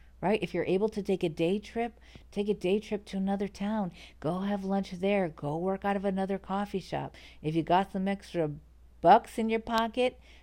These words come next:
try getting away for a night. If you don't have extra bucks in your pocket, like I said, go to a different park. Or even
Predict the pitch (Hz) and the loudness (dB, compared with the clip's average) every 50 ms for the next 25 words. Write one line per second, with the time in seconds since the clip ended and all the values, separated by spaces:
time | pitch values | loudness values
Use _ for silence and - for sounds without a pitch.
0 | - - - - 165 156 170 190 180 180 208 208 - 160 196 190 180 190 202 214 | -20 -20 -10 -4 0 0 2 0 2 2 0 0 2 0 -4 -2 0 2 4 4
1 | 220 214 214 - 165 160 160 151 151 147 147 147 143 - - - - - - - | 4 2 2 -2 -2 -2 -2 -2 -2 -2 -2 -2 -4 -6 -10 -18 -20 -20 -20 -8
2 | - 147 147 156 151 143 175 175 185 208 220 226 233 240 233 - - - - 214 | -6 -2 -2 -2 0 2 4 4 4 4 4 2 2 0 0 -4 -4 0 0 0
3 | 214 - - - 226 208 202 214 220 214 - - 220 226 - 233 226 233 226 - | 0 -2 -4 -2 -2 2 2 0 0 0 -2 -6 -6 -6 -4 -2 -4 -2 -2 -2
4 | 208 185 175 165 165 175 170 - 220 208 175 156 151 151 - - 165 160 156 214 | -2 -2 -2 -4 -4 -8 -4 0 0 2 2 2 -2 -2 0 -4 -4 -2 -2 -2
5 | 185 196 196 196 - 247 233 208 - - - - - - - - - - - 220 | -2 -2 -4 -4 -4 -6 -6 -6 -8 -10 -18 -18 -18 -20 -20 -20 -16 -6 0 2
6 | 240 254 254 262 233 - - - - 220 262 294 269 214 202 185 170 170 180 190 | 4 4 4 2 -2 -6 -8 -6 -4 -2 -2 -2 0 0 0 0 0 0 -2 -4